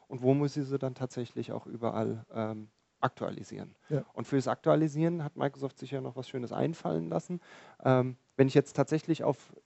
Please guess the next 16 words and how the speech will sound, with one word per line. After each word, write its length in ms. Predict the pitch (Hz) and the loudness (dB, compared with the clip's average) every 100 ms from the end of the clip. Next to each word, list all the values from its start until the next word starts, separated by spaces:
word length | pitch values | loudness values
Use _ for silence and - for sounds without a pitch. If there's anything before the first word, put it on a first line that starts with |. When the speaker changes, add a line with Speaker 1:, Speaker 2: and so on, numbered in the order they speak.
| _ | _
Speaker 1:
diesen 520 | 143 127 131 120 139 | -6 -2 -2 -2 -6
V 220 | - 139 131 | 0 2 4
L 60 | |
C 160 | - 139 | 2 0
Media 300 | 135 139 131 | 2 4 2
Player 300 | - 131 117 | 4 4 4
draufklicke, 840 | - 185 285 - - 110 143 175 - - - _ | 6 6 6 2 -2 2 4 4 2 -20 -20 _
dann 220 | 143 139 | 4 6
habe 100 | 147 | 4
ich 80 | 156 | 2
die 80 | 147 | 0
Möglichkeit, 640 | 135 151 175 - 160 - | 2 2 -2 2 2 6
direkt 340 | 131 156 - | 6 6 4
aus 320 | 143 165 208 - | 4 4 4 -2
diesem 600 | 180 214 214 196 185 165 - | 0 2 2 0 -2 -6 -8
Defender-Portal 1200 | - 165 170 156 160 _ 160 - 151 147 147 | -2 0 4 4 4 _ -2 0 2 4 4